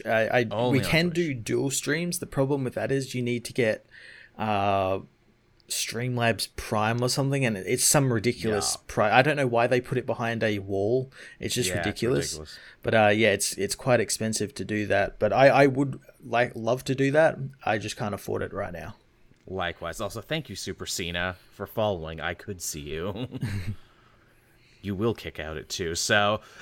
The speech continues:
Speaker 2: that's just your little housekeeping update on that. And again, it may not be forever. I-, it's just gonna be, you know, until YouTube, uh, hopefully gets their shit together, whenever that is.
Speaker 1: Yeah, well, and hopefully it doesn't do the thing where we get into this,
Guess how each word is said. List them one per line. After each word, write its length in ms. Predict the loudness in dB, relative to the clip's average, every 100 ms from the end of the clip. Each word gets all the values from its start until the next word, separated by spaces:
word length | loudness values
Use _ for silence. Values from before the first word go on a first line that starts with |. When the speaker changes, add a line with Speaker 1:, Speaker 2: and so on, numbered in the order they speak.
| 6
Speaker 2:
that's 280 | 8 8 6
just 200 | 2 2
your 80 |
little 220 | 2 4 6
housekeeping 560 | 6 4 0 -4 -4
update 500 | -2 -2 0 0 2
on 120 | 0
that. 200 | 2 0 2
And 120 | 2
again, 360 | 2 0 0 -4 -16 0
it 200 | 0 0
may 260 | 0 2 4
not 280 | 6 4
be 160 | 2 -4
forever. 880 | -2 -2 4 4 4 4 4 2 0
I-, 20 | -6
it's 640 | -6 -6 -6 -6 -6 -6
just 240 | -6 -4
gonna 140 | -2 -2
be, 320 | -2 -2 0
you 100 | 0
know, 460 | 0 0 0 -2 -4
until 380 | -8 -6 -4 -4
YouTube, 560 | -4 -6 -6 -8 -4
uh, 220 | -4 -4
hopefully 420 | -2 -4 -2 -4 -2
gets 240 | -4 -4
their 160 | -6 -6
shit 260 | -6 -6
together, 640 | -8 -6 -4 -2 -4 -4 -6
whenever 640 | -8 -4 -2 -2 -2 -4 -4
that 260 | -6 -6
is. 500 | -10 -14 -14 -14 -16 -18 -4
Speaker 1:
Yeah, 220 | 0 0
well, 220 | 2 2
and 120 | 2 2
hopefully 480 | 0 -2 0 -2 2
it 60 |
doesn't 320 | 0 2 -2 0
do 120 | -2
the 140 | -2
thing 240 | -2 -2 0
where 220 | 0 -2
we 180 | -2 0
get 220 | 2 4
into 260 | 2 0
this, 400 | 2 2 2 -4